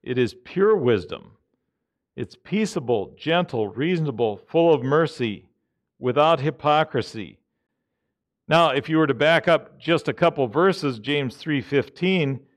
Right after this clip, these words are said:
he says anything other than this wisdom from above is earthly, natural, unspiritual, demonic. When you're looking for wisdom, you have two choices.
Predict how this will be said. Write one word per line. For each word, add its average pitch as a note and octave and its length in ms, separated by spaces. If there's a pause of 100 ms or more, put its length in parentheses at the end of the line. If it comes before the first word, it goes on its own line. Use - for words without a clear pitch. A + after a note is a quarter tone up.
(420)
he G#3 140
says D#3 340
anything E3+ 500
other E3 300
than C3 400 (140)
this C3+ 280
wisdom D3+ 480
from C#3+ 280
above C#3+ 540 (300)
is A#2 300
earthly, D#3 760 (360)
natural, B2+ 840 (360)
unspiritual, E3 1080 (880)
demonic. A#2 960 (1800)
When D3 140
you're F#3+ 120
looking G#3 260
for D3 160
wisdom, C3+ 440
you C#3 180
have C3+ 260
two F#3 180
choices. - 760